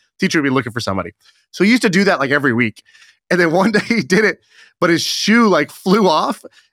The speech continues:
and he was like, "Oh, shit. Uh, I don't have," like, he's like, he just had to jet. So the teacher found the shoe and realized it was Dana, and Dana got in trouble. But the Fertittas always, like, logged that in their mind. They're like, "Man,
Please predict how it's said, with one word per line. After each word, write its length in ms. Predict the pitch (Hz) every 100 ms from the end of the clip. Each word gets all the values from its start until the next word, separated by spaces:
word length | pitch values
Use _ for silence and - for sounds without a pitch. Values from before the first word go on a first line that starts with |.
| _
and 300 | 165 170 170
he 80 | 180
was 80 | 175
like, 120 | 165 165
"Oh, 160 | 196
shit. 440 | 165 - 220 175 - -
Uh, 380 | 156 165 165 165
I 120 | 180
don't 100 | 240
have," 120 | 202
like, 180 | 208 185
he's 220 | 208 175
like, 120 | 180
he 60 | 151
just 140 | 170
had 100 | 226
to 80 | 170
jet. 400 | 123 123 170 240 _ _ _
So 80 | -
the 100 | 170
teacher 240 | 202 214
found 220 | - 214 180
the 60 |
shoe 540 | - - 233 180 156 156
and 100 | 160
realized 320 | 185 185 165
it 40 |
was 100 | 165
Dana, 520 | 120 175 175 165 143 131 - -
and 100 | 131
Dana 220 | 135 196 196
got 160 | 180
in 80 | 147
trouble. 400 | - 185 165 147
But 160 | 135 143
the 60 |
Fertittas 460 | - 208 220 208 196
always, 260 | 202 196
like, 140 | 190 135
logged 320 | 143 156 170
that 200 | 175 156
in 60 | 151
their 120 | 147
mind. 360 | 135 139 170 170
They're 80 | 147
like, 160 | 131
"Man, 300 | 147 131 120